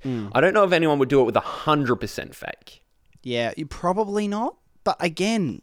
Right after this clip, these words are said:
Speaker 1: w-, couldn't rule it out 'cause this is the thing. It's that easy. And I encourage everyone listening, just have a quick Google, buy Instagram likes, buy Instagram followers, whatever you want. You'll
Speaker 2: Oh,
Speaker 1: see how
Speaker 2: y-,
Speaker 1: easy
Speaker 2: do
Speaker 1: it
Speaker 2: you have to
Speaker 1: is.
Speaker 2: be careful? Can you get some weird viruses from these
Speaker 1: I'll
Speaker 2: websites?
Speaker 1: probably be
Speaker 2: They don't
Speaker 1: careful.
Speaker 2: seem like that they're the <laughs>
Speaker 1: And be careful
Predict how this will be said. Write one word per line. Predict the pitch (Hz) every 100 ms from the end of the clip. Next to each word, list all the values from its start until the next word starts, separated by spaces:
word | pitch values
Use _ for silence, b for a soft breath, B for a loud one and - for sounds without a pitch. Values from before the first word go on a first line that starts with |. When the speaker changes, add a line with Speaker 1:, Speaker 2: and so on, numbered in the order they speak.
| _ _ -
Speaker 1:
w-, | 156 147
couldn't | 220 254
rule | 214 185 131
it | 170
out | 190 - B B B
'cause | 208 208
this | 254
is | 214
the | 180
thing. | 202 208
It's | 127
that | - 196
easy. | 160 196 156 98 -
And | 190
I | 208
encourage | 214 220 254 175
everyone | 185 170 156
listening, | 156 180 131 113
just | 185 -
have | 185
a |
quick | - 156
Google, | 147 165 135 98
buy | - 165 156
Instagram | 151 - 143 117
likes, | 107 92 - - - _ -
buy | 156 147
Instagram | 147 - 147 113
followers, | 117 104 110
whatever | 196 175
you | 123
want. | 117 107 B B B
You'll | 196 226
Speaker 2:
Oh, | 202 196
Speaker 1:
see | 247
how | 226 185
Speaker 2:
y-, |
Speaker 1:
easy | 196 190 196
Speaker 2:
do | 196
Speaker 1:
it |
Speaker 2:
you | 220
have | 269 190
to | 196
Speaker 1:
is. |
Speaker 2:
be | 190
careful? | - 151 180 208 254
Can | - 180
you | 170
get | 185 -
some | 175 165 139 120
weird | 139 156
viruses | 131 139 151 170 170
from | - 160
these | 156 156
Speaker 1:
I'll | 156 165
Speaker 2:
websites? | 160
Speaker 1:
probably | 190 185 160
be | 135
Speaker 2:
They | 143
don't | 170
Speaker 1:
careful. | 196 233
Speaker 2:
seem | 190 170
like | 139 -
that | 143
they're | 139 131
the | 135 - 175 160 -
<laughs> | -
Speaker 1:
And | 190
be | 196
careful | 208 208 196